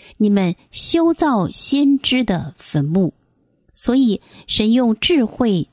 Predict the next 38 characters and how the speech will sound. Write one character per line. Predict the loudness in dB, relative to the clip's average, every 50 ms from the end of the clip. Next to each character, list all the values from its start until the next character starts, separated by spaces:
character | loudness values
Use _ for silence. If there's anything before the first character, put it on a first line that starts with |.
| _
曾 | -12 -8 -4 -2 -2 -2
说， | -2 0 0 0 0 0 -2 -4 _ _ _ _ _ -20 -16 -8 -4
我 | -2 0
要 | 0 0 0 -2
差 | -4 -6 -4 -2 -2 -2 -2
遣 | -4 -4 -2 -2 0 0 0 -2
先 | -2 0 0 2 2 0 0
知 | -2 -2 -2 -2
和 | -2 0 -2 -2 -2
使 | -2 -2 -2 -2
徒 | -2 -4 -4 -2 -2 -2 -2 -4 _ _ _ _ _ _ _ _
到 | -2 -2 -2 -2
他 | -2 -4 -2 0 2
们 | 2 2 2 0
那 | 0 -2
里 | -2 -2 -4 -4 -4
去， | -6 -4 -2 -2 -4 -4 -6 _ _ _ _ _ _ _ _ _
有 | -2 0 0 2 2 0
的 | 0 -2 -2 -4 _ _ _ _ _ _
他 | -8 -4 -2 0
们 | 0 0 0
要 | 0 0 -2 -2
杀 | -2 -2 -2 0 -2
害， | -2 -2 -2 -2 0 0 0 -2 -6 _ _ _ _ _
有 | -2 0 2 2 2 2 0
的 | 0 -2 -2 -2 -4 -8 -12 -6
他 | -4 -2 -2
们 | 0 0 0
要 | -2 -2 -4
逼 | -4 -2 -2 -2
迫， | 0 -2 -2 -2 -2 -4 -4 _ _ _ _ _ _ _ _ _ -20 -14 -8
使 | -6 -4 -2 -2 -4
创 | -2 -4 -2 0 2 2 2 0
世 | 0 0 0 0 0 0
以 | 2 2 2
来 | 2 0 0 0 -2 -2 -4 -6 _ _ -20 -20 -20 -14 -8
所 | -6 -4 -2 0 0 2
流 | 2 2 2 2 2 0 0